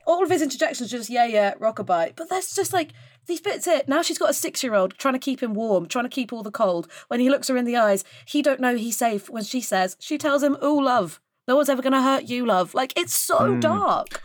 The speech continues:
Speaker 2: Yeah, and the video, right? I watched the video of it, which is
Speaker 1: Oh.
Speaker 2: kind of amazing in the wrong way, for the wrong reasons.
Speaker 1: <laughs> Go on, talk to me, 'cause I couldn't bring myself to watch it.
Speaker 2: So,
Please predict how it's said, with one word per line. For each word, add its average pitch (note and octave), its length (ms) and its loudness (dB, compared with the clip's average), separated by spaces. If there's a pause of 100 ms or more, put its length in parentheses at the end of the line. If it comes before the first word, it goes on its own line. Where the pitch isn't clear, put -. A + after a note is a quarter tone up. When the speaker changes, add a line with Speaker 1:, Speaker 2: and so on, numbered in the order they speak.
(260)
Speaker 2:
Yeah, D#3 360 2
and G3 180 0
the C4+ 80 -2
video, G3 680 0
right? G#2+ 180 2
I C#3+ 80 2
watched C4+ 300 0
the A3 80 -4
video F3+ 400 2
of F#2 80 -2
it, F2+ 160 2
which A2+ 200 -2
is C3+ 120 0
Speaker 1:
Oh. G#2 40 -6
Speaker 2:
kind E3+ 280 0
of D3+ 80 0
amazing B2 800 0
in G#2 160 2
the G#2 80 0
wrong G#2+ 180 0
way, G#2+ 340 0
for - 120 -4
the G#2+ 100 0
wrong A2 220 2
reasons. - 560 4
Speaker 1:
<laughs> - 2250 0
Go C4+ 120 4
on, A#3 60 2
talk C#4+ 220 2
to A#3+ 60 -8
me, A#3 60 0
'cause B3+ 120 -2
I C4+ 100 4
couldn't C4 180 0
bring C4+ 160 0
myself A3+ 320 2
to G3+ 80 -6
watch G3+ 260 0
it. D3+ 200 -4 (200)
Speaker 2:
So, A3 400 2